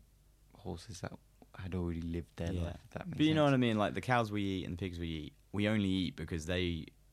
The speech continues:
Speaker 2: were literally bred for one thing
Speaker 1: They would
Speaker 2: to be
Speaker 1: never
Speaker 2: killed.
Speaker 1: been born if
Speaker 2: They
Speaker 1: they
Speaker 2: were, they
Speaker 1: weren't
Speaker 2: were
Speaker 1: to
Speaker 2: never
Speaker 1: be
Speaker 2: in a field
Speaker 1: eaten.
Speaker 2: eating grass or anything. They
Speaker 1: Well, I
Speaker 2: were
Speaker 1: hope
Speaker 2: in
Speaker 1: they were, but yeah.
Speaker 2: Yeah, they were in a
Speaker 1: They weren't wild.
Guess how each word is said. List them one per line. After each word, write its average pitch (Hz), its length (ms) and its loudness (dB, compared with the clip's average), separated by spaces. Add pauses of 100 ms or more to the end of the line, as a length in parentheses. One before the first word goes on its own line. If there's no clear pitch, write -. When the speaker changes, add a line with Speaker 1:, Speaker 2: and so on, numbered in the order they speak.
(260)
Speaker 2:
were 85 220 -2
literally 85 540 -4
bred 80 260 -4 (300)
for - 140 -8
one 80 220 -4
thing - 140 -2
Speaker 1:
They 117 80 10
would 117 120 8
Speaker 2:
to - 20 10
be 110 40 8
Speaker 1:
never 98 180 6
Speaker 2:
killed. 90 80 0
Speaker 1:
been 98 160 4
born 92 420 2
if 98 100 -4
Speaker 2:
They 101 120 4
Speaker 1:
they 92 40 6
Speaker 2:
were, 90 80 4
they 92 200 6
Speaker 1:
weren't - 20 2
Speaker 2:
were 113 80 4
Speaker 1:
to 113 60 4
Speaker 2:
never 123 300 4
Speaker 1:
be 117 80 6
Speaker 2:
in 110 80 2
a 107 60 0
field 92 500 0
Speaker 1:
eaten. - 160 -8 (400)
Speaker 2:
eating 82 220 -2
grass 76 640 -8
or 69 60 -4
anything. 73 400 -10 (800)
They - 60 -4
Speaker 1:
Well, 80 100 -2
I - 60 -2
Speaker 2:
were 80 80 -2
Speaker 1:
hope 104 100 2
Speaker 2:
in 101 60 -4
Speaker 1:
they - 100 -2
were, - 260 -4
but - 200 -10
yeah. - 80 -14 (240)
Speaker 2:
Yeah, 98 220 -4
they 95 160 -4
were 92 200 0
in 92 100 0
a 82 160 -2 (140)
Speaker 1:
They 156 80 2
weren't 147 220 8
wild. 90 460 2